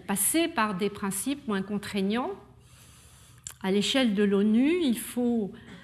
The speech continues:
passer par la phase des résolutions. Alors c'est ce qu'a fait l'Assemblée générale de, euh, des Nations unies. Elle rappelle les principes posés par les cours régionales des droits de l'homme.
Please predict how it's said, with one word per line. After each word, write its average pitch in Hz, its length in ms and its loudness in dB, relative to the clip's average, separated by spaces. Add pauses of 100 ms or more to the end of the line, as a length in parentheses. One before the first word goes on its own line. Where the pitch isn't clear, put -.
(220)
passer 269 420 4
par 277 640 2 (440)
la 214 140 4
phase 254 600 2
des 226 120 4
résolutions. 226 840 2 (680)
Alors 214 220 2
c'est 269 180 2
ce - 100 0
qu'a 233 160 2
fait 311 220 2
l'Assemblée 233 500 2
générale 196 720 0
de, 180 320 -2 (640)
euh, 180 880 -4
des 190 200 2
Nations 190 360 0
unies. 190 460 2
Elle 247 160 4
rappelle 285 600 4
les 233 160 2
principes 247 680 -4 (140)
posés 226 380 0
par 214 200 -2
les 196 140 2
cours 208 320 -4
régionales 202 540 0
des 185 100 0
droits 185 220 -6
de 180 100 -4
l'homme. 220 180 0